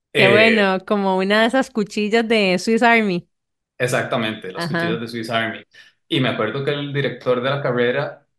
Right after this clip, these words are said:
Speaker 2: vio eso y, y me dijo, "Usted tiene que pensar mejor qué es lo que usted realmente hace, porque yo esa imagen de la cuchilla suiza ya la he visto no sé cuántas veces". Y fue como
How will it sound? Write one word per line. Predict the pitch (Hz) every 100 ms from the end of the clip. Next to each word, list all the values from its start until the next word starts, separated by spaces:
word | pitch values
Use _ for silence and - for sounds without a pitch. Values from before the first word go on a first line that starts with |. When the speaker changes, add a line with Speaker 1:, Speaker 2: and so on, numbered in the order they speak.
| _ _
Speaker 2:
vio | 135 117 113
eso | 127 135 147 160 -
y, | 123 110 101 95 92 - _ -
y | 120
me | 110
dijo, | 117 131 123 107 92 98 _ _
"Usted | 127 120
tiene | 127 143
que | -
pensar | 117 110 104 - - 127
mejor | 123 120 117 127 - _ _ _ _ _ _ _ _
qué | - 117
es | 113
lo | 139
que |
usted | - - 101 -
realmente | 117 110 107 107 107
hace, | 107 113 - - _ _ _ _ _ _ -
porque | 131 113 120 107
yo | 101
esa | 104
imagen | 123 117 110 123
de | 123
la | 113
cuchilla | - - 101 110
suiza | 120 107
ya | 101
la | 101
he | 104
visto | 104 117
no | 104
sé | 98 -
cuántas | 95 92 85
veces". | 87 - - - - _ _ _ _ _ _ _ _ _ _ -
Y | 165 139 127 117 104 85 - _
fue | - 117
como | 151 147 170 165 135 107 92 -